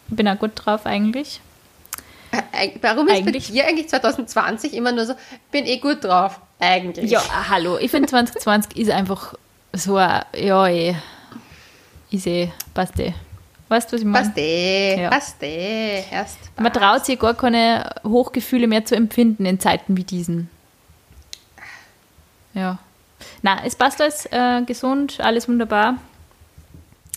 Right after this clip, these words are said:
Speaker 2: Na dann, legen wir los.
Speaker 1: Legen wir los.
Speaker 2: Wir haben heute eine Special-Folge, und zwar beantworten wir von Anfang an gleich eine Hörerinnenfrage.
Speaker 1: Mhm.
Speaker 2: Es geht aber, um's vorab zu nehmen, ums Thema Eifersucht.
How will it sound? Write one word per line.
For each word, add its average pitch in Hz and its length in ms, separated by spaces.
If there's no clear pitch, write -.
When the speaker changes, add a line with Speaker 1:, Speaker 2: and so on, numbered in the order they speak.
Speaker 2:
Na 220 120
dann, 220 380
legen 269 200
wir 285 120
los. 269 280
Speaker 1:
Legen 254 220
wir 254 100
los. 226 420
Speaker 2:
Wir 311 120
haben 277 160
heute 233 300
eine 233 280
Special-Folge, 233 1400
und 233 100
zwar 220 280
beantworten 220 580
wir 208 100
von - 140
Anfang 220 320
an 208 140
gleich 196 320
eine 190 260
Hörerinnenfrage. 175 880
Speaker 1:
Mhm. - 80
Speaker 2:
Es 180 200
geht 220 200
aber, 196 300
um's 185 220
vorab - 280
zu 196 80
nehmen, 190 280
ums 330 260
Thema 294 220
Eifersucht. 208 640